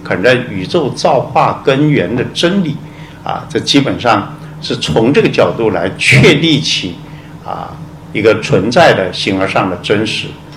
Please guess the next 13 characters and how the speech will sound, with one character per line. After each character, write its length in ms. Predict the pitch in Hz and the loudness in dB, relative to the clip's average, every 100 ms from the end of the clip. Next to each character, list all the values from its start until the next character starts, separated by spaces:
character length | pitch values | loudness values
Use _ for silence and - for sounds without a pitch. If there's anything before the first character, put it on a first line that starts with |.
| - - | -18 -10
呃， 100 | - | -8
把 260 | - 107 87 | 2 4 4
握 200 | 117 117 | 4 4
住 240 | 113 101 92 | 2 -4 -2
这 140 | 104 | -2
样 160 | 90 82 | -2 -6
的 60 | |
一 20 | 80 | -10
个 80 | 82 | -8
真 300 | 95 110 127 | -4 -2 -2
实。 200 | - - - - - - - - - - - | -4 -6 -12 -16 -18 -18 -16 -16 -18 -18 -2
那 80 | |
么， 100 | 151 | 4